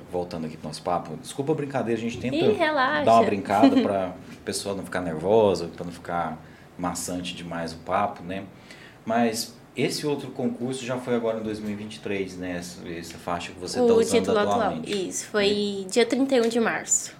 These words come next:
Speaker 1: Ah, então foi esses dias.
Speaker 2: Foi recente.
Speaker 1: Aonde que foi?
Speaker 2: Na Lux.
Speaker 1: Foi ali na Lux
Speaker 2: Na
Speaker 1: mesmo.
Speaker 2: Lux.
Speaker 1: Esse também foi o Valdeir que organizou?
Speaker 2: Não, esse estadual e o nacional foi com o Darlan.
Speaker 1: Darlan.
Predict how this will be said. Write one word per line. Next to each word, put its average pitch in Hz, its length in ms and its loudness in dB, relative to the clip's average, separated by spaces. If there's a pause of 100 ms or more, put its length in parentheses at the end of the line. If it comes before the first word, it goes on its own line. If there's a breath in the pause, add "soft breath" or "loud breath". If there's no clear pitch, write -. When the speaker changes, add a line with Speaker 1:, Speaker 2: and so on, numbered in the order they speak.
Speaker 1:
Ah, 156 60 -6
então 120 180 -4
foi 131 140 -8
esses 131 240 -8
dias. 107 320 -4
Speaker 2:
Foi 269 80 -2
recente. 226 800 -4
Speaker 1:
Aonde 117 360 0
que - 100 -14
foi? 80 280 -6 (340)
Speaker 2:
Na 302 120 6
Lux. - 500 2
Speaker 1:
Foi - 100 -4
ali - 140 -6
na 98 140 -4
Lux 82 180 -6
Speaker 2:
Na - 160 -4
Speaker 1:
mesmo. 80 220 -4
Speaker 2:
Lux. - 240 -12
Speaker 1:
Esse 120 200 2
também 113 280 2
foi 135 160 0
o - 20 2
Valdeir 120 480 0
que 117 80 -6
organizou? 110 480 -2
Speaker 2:
Não, 185 240 4 (180)
esse 269 720 4
estadual 208 840 6
e 220 100 0
o 208 60 2
nacional 196 580 0
foi 233 140 0
com 233 140 -2
o 233 40 2
Darlan. 240 400 4 (280)
Speaker 1:
Darlan. 82 360 -12